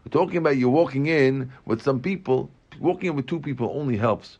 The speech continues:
when the two people are kisherim. But if you're going with a guy who's known to do bad things, so he doesn't protect you, and therefore, people worry about chashad.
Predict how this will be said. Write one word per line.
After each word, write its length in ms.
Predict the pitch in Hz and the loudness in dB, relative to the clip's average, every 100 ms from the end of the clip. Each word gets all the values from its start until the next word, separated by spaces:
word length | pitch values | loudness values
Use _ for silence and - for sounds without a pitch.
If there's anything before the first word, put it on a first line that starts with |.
| - - | -16 -8
when 120 | 107 | -6
the 60 | |
two 140 | 101 156 | -4 -2
people 240 | 135 90 | 0 0
are 80 | 76 | 0
kisherim. 480 | - - 92 95 64 - _ - - | -2 -8 -6 -6 -8 -14 _ -20 -8
But 120 | 90 | -6
if 80 | 92 | -4
you're 120 | 98 | 0
going 320 | 123 185 180 | 2 2 2
with 140 | 139 107 | 0 0
a 60 | |
guy 360 | 98 127 117 104 | 6 6 6 4
who's 240 | 95 101 | 0 -2
known 300 | 98 135 143 | 0 0 0
to 60 | 104 | -2
do 160 | 95 110 | 0 2
bad 300 | 104 101 95 | 2 0 -2
things, 420 | 87 110 - - - - | -8 -8 -12 -20 -20 -10
so 160 | - 101 | -4 -2
he 180 | 143 | 2
doesn't 280 | 156 147 131 | 2 2 0
protect 360 | 117 113 110 - | -4 -4 -6 -6
you, 160 | 110 127 _ - | -12 -12 _ -10
and 120 | 113 143 | -4 -2
therefore, 360 | 170 156 151 | -2 -2 -2
people 300 | 180 170 175 | -2 0 4
worry 160 | 170 185 | 6 6
about 180 | 180 170 | 4 4
chashad. 460 | - 196 180 - | 4 6 6 2